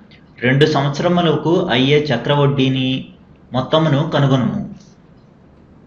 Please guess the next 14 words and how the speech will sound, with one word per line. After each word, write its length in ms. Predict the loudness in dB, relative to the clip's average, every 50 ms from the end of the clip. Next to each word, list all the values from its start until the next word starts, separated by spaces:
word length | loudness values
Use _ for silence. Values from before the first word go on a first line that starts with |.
| -10
జవాబు, 760 | -2 2 4 6 6 6 6 4 4 0 -4 -6 -10 -14 -20 -20 -20 -20 -20 -20 -20 -20 -20 -20 _ -20 -20 -20 -20 -20 _ -20 _ _ -20 -20 -20 -20 -20 -20 -20 -20 -20 -20 -20 -20 -20 -20 -20 -20 -20 -20 -20 -20 -20 -20 -20 -20 -20 -20 -20 -20 -20 -20 -20 -20 -20 -20 -20 -20 -18 -6 2
ఈ 160 | 6 6 6 6
ప్రశ్నలో 720 | 6 2 2 2 2 2 4 6 6 4 4 2 -2 -6 -10 -16 -18 -20 -20 -20 -20 -20 -20 -20 -20 -16 -6 0 2
ఎన్ని 180 | 4 6 6
రూపాయలని 520 | 8 8 6 8 6 6 6 6 4 4 2
ఇచ్చారు? 680 | 2 4 4 4 4 4 2 0 0 0 -2 -4 -6 -8 -14 -20 -20 -20 -20 -20 -20 -20 _ -18 -8 -2
ఎనిమిది 300 | 0 2 2 4 4 4
వేల 240 | 4 6 6 6 4
రూపాయలు. 520 | 4 2 0 0 2 2 2 2 0 -4 -6 -10 -14 -20 -20 -20 -20 -20 -20 -20 _ -20 -20 -20 -20 -20 -20 -20 -20 -8 0
వడ్డీ 280 | 0 2 6 8 8 8
రేటు 220 | 10 8 6 4
ఎంత? 220 | 2 0 0 2 4 4 4 4 2 2 -2 -6 -10 -14 -18 -20 -20 -20 -16 _ 0 2
ఐదు 220 | 2 2 2 2
పర్సెంట్. 560 | 0 0 -2 -2 -2 -2 -4 -4 -4 -6 -8